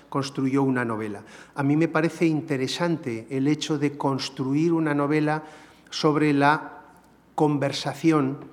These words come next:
<clears throat> porque en el fondo todo es literatura, lo tenemos, lo hemos repetido aquí una y otra vez. El trabajo de Mónica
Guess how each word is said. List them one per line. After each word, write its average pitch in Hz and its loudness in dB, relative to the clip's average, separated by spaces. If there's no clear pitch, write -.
<clears throat> 208 0
porque 147 -2
en 139 2
el 139 0
fondo 160 0
todo 165 6
es 160 0
literatura, 151 -2
lo 131 -4
tenemos, 131 -2
lo 135 0
hemos 131 0
repetido 123 -4
aquí 127 -8
una 151 2
y 127 -2
otra 123 -4
vez. 143 -2
El 143 -2
trabajo 139 0
de 143 2
Mónica 143 0